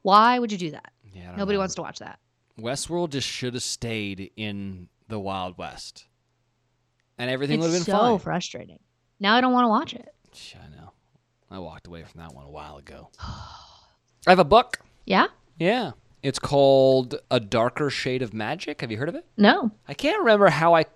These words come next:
Speaker 2: fell upon this. It might have been TikTok was like, "Hey, if you like Harry Potter, but you're not a fucking twelve-year-old, you would like <laughs> this." And I was like, "Oh, okay. That's me, I guess." So I started reading A Darker Shade of Magic, and I gotta say,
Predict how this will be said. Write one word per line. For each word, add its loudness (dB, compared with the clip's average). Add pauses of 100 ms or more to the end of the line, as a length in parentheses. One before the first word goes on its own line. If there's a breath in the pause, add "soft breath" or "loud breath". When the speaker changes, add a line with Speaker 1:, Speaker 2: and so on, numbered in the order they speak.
(380)
Speaker 2:
fell 0
upon -2
this. -8
It -10
might 4
have 2
been 2
TikTok -4
was -8
like, 0
"Hey, 2
if 0
you 4
like 6
Harry 4
Potter, 4
but 4
you're 2
not 2
a 0
fucking -4 (380)
twelve-year-old, 4 (240 loud breath)
you 4
would 6
like 6
<laughs> 0
this." 6 (100)
And -4
I -2
was -4
like, 0
"Oh, 2 (160)
okay. 2 (240)
That's -2
me, 2
I 4
guess." 0 (480 loud breath)
So -2
I 2
started 0
reading -2
A -10
Darker -4
Shade -6
of -8
Magic, -8
and -8
I -4
gotta -2
say, -4